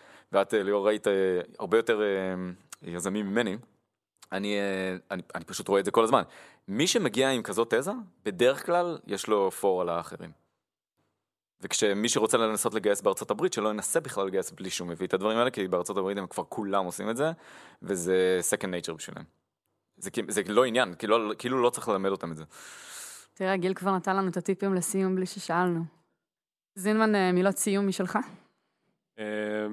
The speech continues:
Speaker 3: כן, אני חושב ש-, זה בסדר שחברות לא נולדו ככה, וזה בסדר לעשות שינוי. אנחנו עשינו שינוי לאורך הדרך. לנו מאוד עזר, אה, ושוב, כל אחד שיקח את זה איך שהוא רוצה, אה, דווקא לא להתחיל מלמעלה למטה.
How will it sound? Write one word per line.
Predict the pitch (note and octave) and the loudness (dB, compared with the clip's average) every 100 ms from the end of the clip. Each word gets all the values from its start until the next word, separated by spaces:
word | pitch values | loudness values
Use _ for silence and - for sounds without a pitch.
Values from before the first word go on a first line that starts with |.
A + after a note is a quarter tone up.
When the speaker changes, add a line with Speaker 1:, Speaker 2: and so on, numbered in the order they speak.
| A2 _ _ - | -8 _ _ 0
Speaker 3:
כן, | D#3+ | 2
אני | B2+ | 2
חושב | A#2+ - E3+ | 0 0 2
ש-, | F#3 D#3 C3+ B2 A#2 A2+ A2 A2 A2 - _ _ | 4 6 6 4 4 2 2 0 -2 -6 _ _
זה | - A2+ | -12 0
בסדר | D#3 D3 | 4 4
שחברות | C3 A#2+ B2+ | 2 0 2
לא | B2+ | 2
נולדו | A#2+ A2+ B2+ | 0 2 2
ככה, | C3+ - D#3 | 0 0 -2
וזה | A#2 A2 | 0 -2
בסדר | - A#2+ | 2 0
לעשות | A2+ A#2 | 0 -2
שינוי. | A#2 A#2+ | 0 2
אנחנו | A#2+ - C3+ | 2 4 0
עשינו | - B2+ | 2 -2
שינוי | - A#2 B2 C3+ | -2 -2 -2 -2
לאורך | B2 A#2 - | 0 0 0
הדרך. | A2 A#2 D#3 D#3+ _ _ _ _ _ _ _ _ | 0 0 0 -4 _ _ _ _ _ _ _ _
לנו | - C3+ D#3+ F#3 | -4 4 4 6
מאוד | F3 E3+ | 4 4
עזר, | E3 D#3+ F#3 F#3+ E3+ _ - | 4 4 4 2 -2 _ -4
אה, | A2+ A2+ A2 A2 | -2 0 -2 -2
ושוב, | A2+ C#3 A2+ | -2 -2 0
כל | C3 | -2
אחד | B2+ | -2
שיקח | - A#2+ | -4 -8
את | A2 | -4
זה | |
איך | A#2+ | -6
שהוא | - A2+ | -2 0
רוצה, | A2 - D3+ E3+ - _ A#2+ | 0 2 2 2 -4 _ -4
אה, | A#2 | 2
דווקא | C#3 C#3+ - | 2 2 2
לא | C#3 C#3+ | 4 4
להתחיל | C#3+ B2+ B2 | 4 2 -2
מלמעלה | A2+ G#2+ G#2 G2+ | -2 -2 -2 -4
למטה. | G2 G2+ - | -4 -6 -8